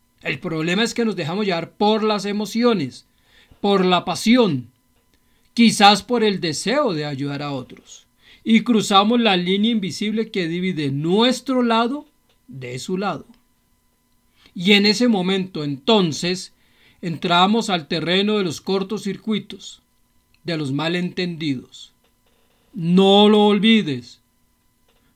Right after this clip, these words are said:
Tu lado es solo una parte,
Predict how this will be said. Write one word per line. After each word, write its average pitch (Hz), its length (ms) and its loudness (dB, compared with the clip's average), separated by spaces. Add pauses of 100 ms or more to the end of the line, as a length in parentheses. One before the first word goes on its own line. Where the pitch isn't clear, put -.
(320)
Tu 208 200 4
lado 196 500 6
es 208 160 0
solo 214 320 0
una 208 380 -2
parte, 202 520 -4